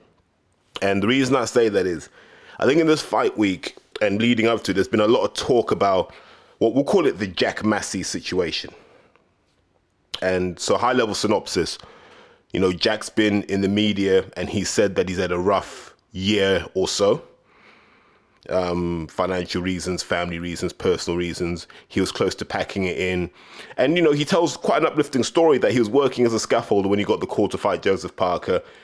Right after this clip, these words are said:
and he knew that his only acceptable response was yes. Okay, cool. As a boxing person, I absolutely love that. I think it's brilliant. I think that's what makes the sport unique. You're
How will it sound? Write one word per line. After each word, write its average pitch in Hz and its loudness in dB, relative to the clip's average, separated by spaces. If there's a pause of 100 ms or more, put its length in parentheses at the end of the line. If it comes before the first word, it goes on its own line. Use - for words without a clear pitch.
(140)
and 92 -2
he 104 0
knew 104 2
that 101 2
his 101 2
only 101 2
acceptable 92 -2
response 90 -2
was 87 -6
yes. - 0 (360)
Okay, - 0
cool. 107 0 (880)
As 123 0
a 131 4
boxing 151 0
person, 104 0
I 92 0
absolutely 95 0
love 87 -2
that. - -10 (520)
I 98 -2
think 95 -4
it's 87 -4
brilliant. 101 0 (260)
I - -2
think 104 0
that's 113 -2
what 110 2
makes 101 0
the 95 -2
sport 101 0
unique. 90 -4 (1300)
You're 101 4